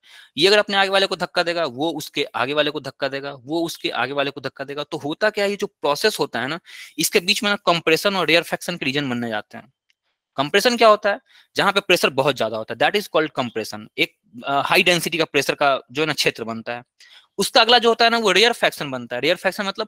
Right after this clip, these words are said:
कमजोर, बहुत ही कम पार्टिकल्स वहां पे रहते हैं, ठीक है। कंप्रेशन बनेगा, वहां पे पार्टिकल्स बहुत ज्यादा आ जाते हैं, वहां का प्रेशर बहुत ज्यादा होता है। उसका अगला जो, अगला जो रीजन होता है, वो रेयरफेक्शन का रीजन होता है, वहां पे पार्टिकल्स का डेंसिटी बहुत कम होता है, बहुत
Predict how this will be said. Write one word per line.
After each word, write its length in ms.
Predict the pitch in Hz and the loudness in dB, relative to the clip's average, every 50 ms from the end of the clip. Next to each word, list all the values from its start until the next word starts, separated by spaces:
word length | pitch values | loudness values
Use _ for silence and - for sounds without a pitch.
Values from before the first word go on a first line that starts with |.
| - _ _ | -10 _ _
कमजोर, 420 | 180 170 160 147 156 156 143 123 | -4 -2 -2 -2 -2 -2 -2 -2
बहुत 280 | 113 131 139 170 - - | -4 -2 -2 -2 -2 -2
ही 40 | 175 - | -4 0
कम 180 | - 165 170 160 | 0 0 0 2
पार्टिकल्स 500 | - 151 135 131 135 131 135 131 - - | 2 2 2 2 0 -4 -6 -6 -6 -6
वहां 140 | 123 120 117 | -6 -6 -4
पे 100 | - 117 | -6 -8
रहते 240 | 117 117 - - | -8 -10 -12 -14
हैं, 140 | 120 120 139 _ _ _ _ _ - - - _ _ _ _ _ _ _ _ | -14 -14 -14 _ _ _ _ _ -14 -14 -14 _ _ _ _ _ _ _ _
ठीक 140 | - 202 208 | -2 0 2
है। 140 | 180 120 - _ _ _ _ _ _ _ | 2 2 0 _ _ _ _ _ _ _
कंप्रेशन 420 | - 151 151 151 190 190 - 240 226 | 0 0 4 4 2 4 4 4 4
बनेगा, 300 | 226 220 226 226 220 208 | 4 4 4 4 4 2
वहां 200 | 175 160 170 185 | 2 0 -2 -2
पे 80 | 185 180 | -2 0
पार्टिकल्स 420 | - - 165 170 180 - 202 180 147 | 2 2 2 2 2 -2 -2 -2 -2
बहुत 220 | 139 156 180 156 | 0 0 0 4
ज्यादा 260 | 147 139 135 143 143 | 4 4 6 6 4
आ 40 | 131 | 4
जाते 240 | 120 117 113 - 120 | 2 0 -4 -8 -10
हैं, 80 | 120 | -8
वहां 140 | 127 139 160 | -6 -4 -2
का 80 | 160 160 | -2 -2
प्रेशर 300 | - - 147 - - 165 | -2 -2 -4 -4 -4 -4
बहुत 240 | 131 127 127 127 117 | -4 -4 -4 -4 -4
ज्यादा 200 | 113 107 107 107 | -6 -6 -6 -8
होता 260 | 107 107 - - 113 | -10 -10 -12 -14 -16
है। 100 | 113 - _ _ _ _ - | -16 -16 _ _ _ _ -10
उसका 240 | 202 - - 254 | -10 0 2 2
अगला 180 | 214 214 220 220 | 2 4 4 2
जो, 80 | 214 226 220 _ _ _ - - - | 2 2 -4 _ _ _ -12 -10 -8
अगला 180 | 165 185 208 | -2 0 0
जो 100 | 202 208 | 0 0
रीजन 260 | 202 202 196 208 202 202 | -2 -2 0 -2 -2 -2
होता 180 | 208 - 208 | -2 -2 -2
है, 60 | 202 | -2
वो 160 | 190 170 160 151 | 0 -2 -2 0
रेयरफेक्शन 600 | 147 156 180 185 - - 160 143 - - 175 165 | 2 2 2 2 0 -4 -6 -6 -6 -10 -8 -8
का 80 | 156 | -6
रीजन 220 | 131 123 123 120 117 | -6 -6 -8 -8 -10
होता 220 | 110 - _ 110 | -12 -14 _ -14
है, 100 | 110 113 - _ - - - _ 151 | -14 -14 -14 _ -20 -20 -14 _ 0
वहां 120 | 165 185 | 2 2
पे 60 | 196 | 2
पार्टिकल्स 440 | 190 - 170 160 160 170 185 190 - | 4 4 4 4 4 0 -2 -2 -2
का 80 | - 180 | -2 0
डेंसिटी 360 | 170 170 165 165 180 190 185 | 0 0 -2 -4 -8 -10 -10
बहुत 300 | 139 131 127 156 165 - _ _ _ _ | -10 -8 -6 -6 -8 -8 _ _ _ _
कम 160 | - 131 143 | -6 -6 -6
होता 260 | 135 117 101 - 98 | -6 -10 -12 -12 -14
है, 60 | 101 104 | -16 -14
बहुत 280 | 120 139 170 175 - | -8 -6 -6 -6 -6